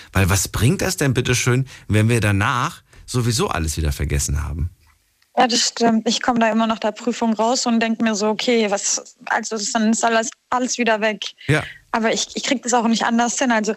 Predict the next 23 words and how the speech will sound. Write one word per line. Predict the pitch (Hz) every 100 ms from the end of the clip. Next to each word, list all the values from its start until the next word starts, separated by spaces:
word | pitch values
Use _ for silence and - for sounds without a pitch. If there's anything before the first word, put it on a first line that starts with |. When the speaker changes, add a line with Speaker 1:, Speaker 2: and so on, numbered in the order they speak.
| - - -
Speaker 2:
ich | 233 214
weiß, | 233 247 294 -
dass | 233
sehr | - 247
viele | 240 269 247
Leute | 233 240 233 220
sehr | 233 233
früh | - 247
anfangen | - 226 - 226 220
zu | - 208
lernen, | 196 214 269 359 _ _ -
gleich | 240 247 -
von | 226
vornherein | 226 247 226 226 208 226
nach | 226 214
der | 220 214
Vorlesung | 240 226 233 220 214
sich | 214 -
alles | 214 214
aufschreiben | - 240 - - 285 254
und | 247
schon | - 226
so | 202 208